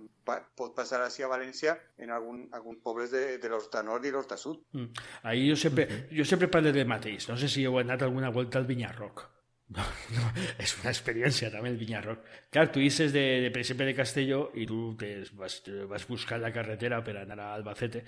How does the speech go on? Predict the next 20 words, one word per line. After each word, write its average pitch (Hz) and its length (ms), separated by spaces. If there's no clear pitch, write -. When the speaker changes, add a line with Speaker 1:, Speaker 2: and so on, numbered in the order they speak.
Speaker 2:
i 113 180
no 123 160
pares 127 300
de 147 100
trobar 117 360
pobles. 120 420
Pobles, 131 480
camps, 117 380
fàbriques, 117 640
etcètera. 113 380
Arriba 143 300
un 175 80
momentet 160 400
que 131 100
tu 135 160
ja 139 160
ixes 135 320
del 113 160
País 113 240
Valencià 131 540